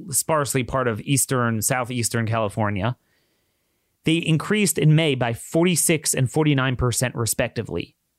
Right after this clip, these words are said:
the border apprehensions over April.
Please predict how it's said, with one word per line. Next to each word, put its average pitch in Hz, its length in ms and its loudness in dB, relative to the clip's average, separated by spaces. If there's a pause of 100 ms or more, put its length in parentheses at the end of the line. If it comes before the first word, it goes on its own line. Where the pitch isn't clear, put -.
(520)
the 131 80 0
border 131 240 2
apprehensions 101 840 -4 (1300)
over 131 280 2
April. 113 440 -4